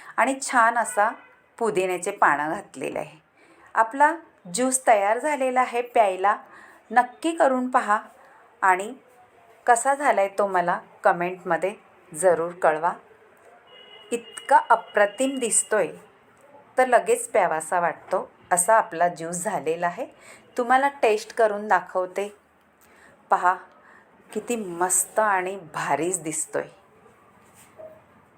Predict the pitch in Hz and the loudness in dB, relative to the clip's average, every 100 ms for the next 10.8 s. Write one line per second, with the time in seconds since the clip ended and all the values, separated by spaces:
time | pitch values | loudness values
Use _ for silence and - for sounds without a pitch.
0 | - - - _ _ 262 - - - _ | -20 -20 -20 _ _ -10 -10 -16 -20 _
1 | _ _ 285 320 - 240 - - 202 196 | _ _ 2 2 4 0 0 -2 -2 0
2 | - 269 269 233 220 240 165 175 202 233 | -4 0 0 0 -2 -2 0 2 2 0
3 | 254 180 190 202 196 202 160 160 _ _ | -2 0 0 0 0 -4 -6 -14 _ _
4 | - 247 240 - 226 190 185 202 226 - | -2 0 0 -2 -4 -4 0 2 2 0
5 | 185 175 - - 185 156 175 185 - 156 | -2 -2 -10 -8 -8 -2 -2 -2 -4 -6
6 | 143 151 - - - - - - - - | -6 -12 -14 -16 -16 -20 -20 -20 -20 -20
7 | - - - _ - - - - - - | -20 -20 -20 _ -20 -20 -20 -20 -20 -4
8 | - 302 302 277 269 - - - - 208 | 2 2 4 4 4 0 -10 -4 2 2
9 | 185 208 214 226 202 - 214 240 202 180 | 4 2 2 -4 -6 -4 -4 -4 -10 -2
10 | 185 165 170 180 208 - - 190 | 0 2 0 0 -4 -4 -4 -4